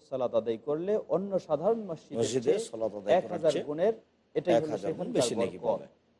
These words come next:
Speaker 1: তৃতীয় হলো মসজিদে আকসা বা বাইতুল মুকাদ্দাস, যেটা ফিলিস্তিনে। আল্লাহ সুবহানাহু ওয়া তাআলা সেই মসজিদকে সেই উগ্রপন্থী ইহুদিদের জুলুম থেকে, তাদের আক্রমণ থেকে
Speaker 2: আল্লাহ
Speaker 1: মসজিদকে
Speaker 2: রক্ষা করুন।
Speaker 1: নিরাপদ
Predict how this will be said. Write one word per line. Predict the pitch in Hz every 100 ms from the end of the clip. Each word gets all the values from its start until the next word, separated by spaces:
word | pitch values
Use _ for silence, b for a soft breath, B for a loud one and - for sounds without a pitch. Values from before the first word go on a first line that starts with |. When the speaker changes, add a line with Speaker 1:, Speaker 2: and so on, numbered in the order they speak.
| _ _ _ -
Speaker 1:
তৃতীয় | 226 240 214
হলো | 196 185
মসজিদে | 165 151 - 151 139
আকসা | - - _ - 127 110 92 _ 110
বা |
বাইতুল | 110 127 127 117
মুকাদ্দাস, | 113 110 - 101 95 95 - _
যেটা | 117 117 -
ফিলিস্তিনে। | 123 117 - - 104 95 90 _ _ _ -
আল্লাহ | 127 123 -
সুবহানাহু | 113 123 127 120
ওয়া | 110
তাআলা | 117 113
সেই | 107 117
মসজিদকে | 110 107 - 135 - 165 156 131 _ _ _ _
সেই | - 143 123 117 -
উগ্রপন্থী | 123 131 127 123 120 123 123
ইহুদিদের | 123 180 156 143 127 104 101
জুলুম | 123 131 120 127
থেকে, | 117 117 107 101 _ _ _
তাদের | 120 120 123
আক্রমণ | 117 - 170 160
থেকে | 143 147 165 170
Speaker 2:
আল্লাহ | 160
Speaker 1:
মসজিদকে | 120 117 113 104
Speaker 2:
রক্ষা | 120
করুন। | 117 123
Speaker 1:
নিরাপদ | 131 120 117